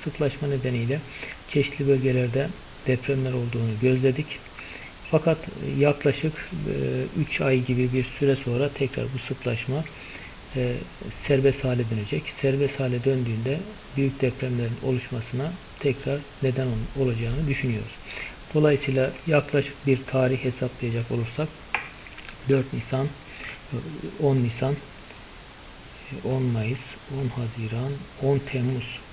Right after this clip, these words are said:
On Temmuz'dan itibaren kıtalar serbest olmaya başlayacak. Yaklaşık bir Haziran gibi dünyada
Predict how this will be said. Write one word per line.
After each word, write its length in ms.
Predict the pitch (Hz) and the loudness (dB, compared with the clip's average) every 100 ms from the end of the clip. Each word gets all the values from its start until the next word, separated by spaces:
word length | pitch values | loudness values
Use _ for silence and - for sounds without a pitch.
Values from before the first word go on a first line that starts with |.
| - | 0
On 180 | 165 160 | 2 2
Temmuz'dan 600 | - 131 127 120 139 135 | 2 4 4 4 2 2
itibaren 520 | 120 120 113 127 156 175 - - - | 0 0 2 2 0 -4 -10 -16 -14
kıtalar 460 | - 143 127 143 151 - - - | 0 4 6 6 2 -8 -8 2
serbest 440 | 131 131 139 139 - - | 4 6 4 2 -10 -4
olmaya 380 | 135 123 120 113 107 | 0 2 2 0 2
başlayacak. 460 | 131 - 135 139 147 - - - - - | 0 2 4 4 2 -8 -10 -12 -4 2
Yaklaşık 420 | 135 - 120 135 123 147 | 2 2 -2 -2 0 4
bir 140 | 151 | 4
Haziran 560 | - 135 123 120 120 117 | 4 2 4 2 2 2
gibi 220 | 120 151 - - - - - - - - - - - | 2 2 -2 -14 -14 -14 -14 -16 -16 -14 -14 -12 -2
dünyada 520 | 143 139 120 113 143 | 2 4 4 2 0